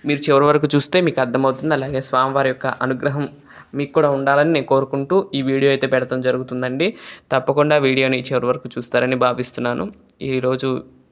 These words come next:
వీడియోలో ఏంటంటే, స్వామివారికి తొలేకాదశి రోజు జరిగిన, ఆ, స్నపన తిరుమంజన కార్యక్రమాన్ని చూసి ఆ స్వామివారి యొక్క ఆశీస్సులు పొందాలని నేను కోరుకుంటున్నాను ఈ వీడియో ద్వారాగా.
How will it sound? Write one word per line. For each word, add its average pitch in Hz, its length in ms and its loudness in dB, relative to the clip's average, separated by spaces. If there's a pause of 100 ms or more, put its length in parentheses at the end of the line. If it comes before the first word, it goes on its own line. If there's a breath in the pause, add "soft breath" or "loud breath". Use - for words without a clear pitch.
(140)
వీడియోలో 127 420 2
ఏంటంటే, 123 520 -4 (360 loud breath)
స్వామివారికి 139 720 0
తొలేకాదశి 139 720 0
రోజు 127 260 -4
జరిగిన, 127 600 -2 (760 loud breath)
ఆ, 69 320 -2 (300)
స్నపన 143 420 0
తిరుమంజన 147 540 0
కార్యక్రమాన్ని 131 840 -2 (460)
చూసి 139 400 -6 (420)
ఆ 131 100 0
స్వామివారి 131 480 0
యొక్క 127 160 -6
ఆశీస్సులు 127 500 -4
పొందాలని 127 480 -2
నేను 127 140 -6
కోరుకుంటున్నాను 123 540 -4
ఈ 120 80 -6
వీడియో 120 320 -4
ద్వారాగా. 123 460 -2